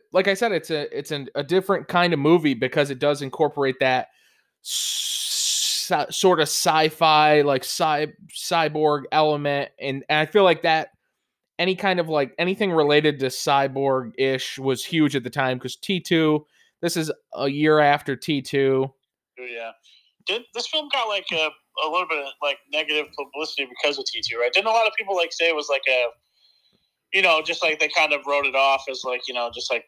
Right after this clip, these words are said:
Speaker 2: a kind of a T two wannabe type f-, flick, even though it's not the same. The story's much different if you watch 'em, but, um, I thought I read before that a lot of people, uh,
Speaker 1: I, I, I,
Speaker 2: guess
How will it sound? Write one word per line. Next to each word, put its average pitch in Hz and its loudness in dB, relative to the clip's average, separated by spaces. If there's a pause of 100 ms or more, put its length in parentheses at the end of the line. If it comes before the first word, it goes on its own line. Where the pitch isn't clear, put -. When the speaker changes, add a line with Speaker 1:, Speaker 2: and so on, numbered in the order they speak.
(100)
Speaker 2:
a - -8
kind 131 2
of 120 -4
a 117 -4
T - 0 (100)
two 127 -8
wannabe 117 0 (100)
type 110 0
f-, - -18 (200)
flick, 110 0
even 240 4
though 196 4
it's 180 2
not 196 0
the - -14
same. 151 -2 (600)
The 170 -8
story's 262 0
much 180 0
different 151 0
if 135 -10
you 135 -6
watch 165 2
'em, 113 -12
but, - -10
um, 110 -4 (680)
I 247 0
thought 180 2
I 151 2
read 147 -2
before 139 -4
that 117 -4
a 117 -6
lot 123 -4
of - -14
people, 113 -8
uh, 208 4
Speaker 1:
I, 262 2
I, 240 4
I, 277 4
Speaker 2:
guess - -10